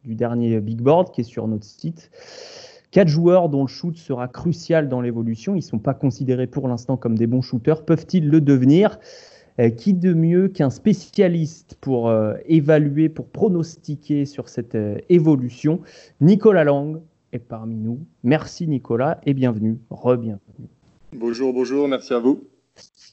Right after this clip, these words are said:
Speaker 1: Et, euh, félicitations pour la, la, la prolongation quand même, euh, au, au C S P Limoges, euh,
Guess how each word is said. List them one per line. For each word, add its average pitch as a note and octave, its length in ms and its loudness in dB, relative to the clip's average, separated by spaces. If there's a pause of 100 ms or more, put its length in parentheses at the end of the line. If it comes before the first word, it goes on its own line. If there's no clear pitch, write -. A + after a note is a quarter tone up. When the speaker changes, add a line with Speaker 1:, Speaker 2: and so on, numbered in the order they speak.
(160)
Speaker 1:
Et, B2+ 240 6
euh, A#2+ 100 6
félicitations D#3+ 680 -2
pour B2 180 -6
la, A2+ 280 -2
la, G2 200 -10
la G2+ 80 -10
prolongation C3+ 640 0
quand - 120 -8
même, G#2+ 200 -6
euh, G2+ 120 -8
au, G#2 300 -8
au B2 140 -4
C A#2+ 180 -6
S A#2 160 -4
P B2 120 -4
Limoges, B2+ 420 -2
euh, A2+ 380 -4